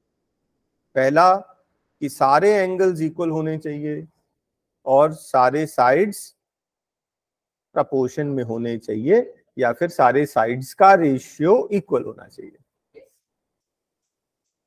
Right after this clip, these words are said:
ठीक है, अच्छा, similarity के हम लोग आगे जाकर conditions भी पढ़ने वाले हैं। आगे जाकर chapter में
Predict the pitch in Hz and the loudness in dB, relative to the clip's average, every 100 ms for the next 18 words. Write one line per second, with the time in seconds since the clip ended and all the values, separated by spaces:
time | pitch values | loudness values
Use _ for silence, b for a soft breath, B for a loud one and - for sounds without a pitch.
0 | _ _ _ _ _ _ _ _ _ _ | _ _ _ _ _ _ _ _ _ _
1 | _ _ _ _ _ _ _ _ _ _ | _ _ _ _ _ _ _ _ _ _
2 | _ _ _ _ _ - 151 170 170 - | _ _ _ _ _ -2 0 0 -4 0
3 | 151 175 196 - _ _ _ _ _ _ | 0 0 -4 -16 _ _ _ _ _ _
4 | _ _ _ _ _ _ _ _ _ _ | _ _ _ _ _ _ _ _ _ _
5 | _ _ _ _ _ - - 127 - 131 | _ _ _ _ _ -8 -2 -4 -2 -2
6 | 127 127 143 160 190 180 185 147 151 170 | 2 4 2 0 -6 -4 -2 -2 -2 -2
7 | - 208 139 160 135 131 - - 123 120 | 0 2 2 2 0 0 -2 -4 -4 -4
8 | 117 - 170 170 156 - 110 110 104 101 | -6 -6 -6 -4 -4 -4 -4 -4 -4 -6
9 | - 113 _ _ _ _ _ _ - _ | -10 -16 _ _ _ _ _ _ -20 _
10 | _ 120 120 123 113 107 143 143 117 - | _ 2 4 2 0 0 -2 -2 -4 -6
11 | 113 107 160 | -8 -2 -2